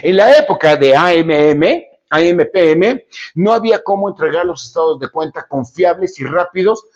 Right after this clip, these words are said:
a los clientes. No había correo electrónico. Y el cuate que funda el A M P M dijo, "No te preocupes, yo voy a poner a unos changuitos con una motocicleta y te los voy a entregar". Y empezaron a entregar los estados de cuenta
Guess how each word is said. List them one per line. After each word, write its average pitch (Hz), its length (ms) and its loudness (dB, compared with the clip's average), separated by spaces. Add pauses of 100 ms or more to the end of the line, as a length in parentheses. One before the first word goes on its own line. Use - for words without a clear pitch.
(140)
a 151 100 -4
los 151 200 -4
clientes. 220 420 -4
No - 120 -4
había 131 160 -2
correo 117 240 -4
electrónico. 117 640 -6 (720)
Y 165 120 -4
el - 100 0
cuate 269 320 -2
que 175 120 -4
funda 185 340 -2
el 139 100 0
A 160 120 -2
M 160 220 -4
P 160 300 -2
M 117 360 -4 (320)
dijo, 170 240 -2
"No 175 160 -2
te 175 80 -4
preocupes, 151 800 -4
yo 170 200 0
voy 175 120 0
a - 120 -4
poner 135 340 -2
a 131 40 0
unos 127 220 -2
changuitos 196 580 -8
con 139 140 -4
una 135 100 -2
motocicleta 135 1000 -6
y 120 80 -20
te - 120 -10
los 107 120 -6
voy 117 180 -4
a - 20 -6
entregar". 90 460 -10 (240)
Y 170 80 -6
empezaron 214 480 -4
a 202 40 -4
entregar 185 380 -2
los 170 120 -4
estados 165 260 -2
de 131 80 -6
cuenta 139 480 -4